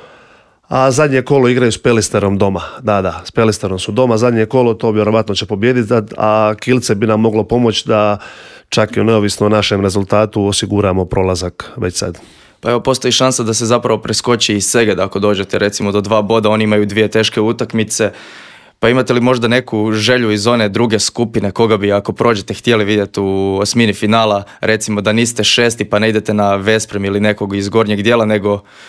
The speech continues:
Speaker 1: Pa sigurno bi bilo lakše puno da, da idemo na GOG ili Montpellier koji mogu biti u tim varijantama.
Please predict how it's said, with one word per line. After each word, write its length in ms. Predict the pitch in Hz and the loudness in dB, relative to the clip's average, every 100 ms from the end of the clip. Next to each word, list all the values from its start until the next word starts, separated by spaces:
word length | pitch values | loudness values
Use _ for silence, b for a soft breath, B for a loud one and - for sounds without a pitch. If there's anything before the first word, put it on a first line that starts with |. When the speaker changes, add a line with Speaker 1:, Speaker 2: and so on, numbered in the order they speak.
| B | B
Speaker 1:
Pa 120 | 110 | -4
sigurno 640 | 101 - - 143 127 131 117 | -2 -2 0 0 2 2 4
bi 120 | 117 | 2
bilo 260 | 113 135 123 | 4 4 4
lakše 480 | 127 123 - 113 107 | 4 2 0 0 0
puno 340 | - 120 117 | 0 2 2
da, 380 | 107 107 104 107 | 2 2 2 0
da 340 | 101 101 101 101 | 0 0 2 0
idemo 400 | 107 104 101 101 | 0 0 0 0
na 160 | 101 | 0
GOG 340 | 98 110 98 95 | 2 2 0 -2
ili 220 | 98 101 | -2 0
Montpellier 680 | 104 104 92 101 107 104 | 0 0 0 0 2 2
koji 220 | 92 95 95 | -2 -6 -2
mogu 280 | 98 92 | -2 -2
biti 240 | 95 98 92 | -2 -4 -6
u 40 | |
tim 240 | 90 101 98 | -4 -2 0
varijantama. 760 | 95 104 120 113 117 113 110 | 2 2 2 0 0 2 0